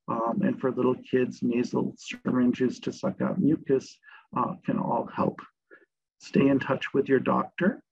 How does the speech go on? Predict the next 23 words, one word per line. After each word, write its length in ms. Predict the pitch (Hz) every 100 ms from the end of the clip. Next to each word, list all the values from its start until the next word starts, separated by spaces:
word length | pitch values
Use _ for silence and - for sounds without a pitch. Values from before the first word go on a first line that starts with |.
| _
Um, 560 | - 123 120 120 123 123 _ _ _ _ _ _ _ _ _ _ _ _ _ - -
if 200 | - -
you're 80 | 131
starting 340 | - 123 120
to 80 | 113
have 240 | 123 - -
worsening 460 | 117 120 135 131
symptoms, 540 | - 143 143 196 202 -
especially, 640 | 185 - 156 - 185 302 - _ _ _ - _
you 100 | -
don't 200 | - -
wanna 200 | 135 131
go 160 | 135 123
out 140 | 123
in 100 | 127
public 400 | 131 123 131 131
or 60 | 135
especially 500 | 127 - - - 131
go 300 | 127 127 127
on 320 | 131 123 -
in 160 | 131 120
public 380 | - - 127 127 -
transportation 720 | - 123 - 131 113 - -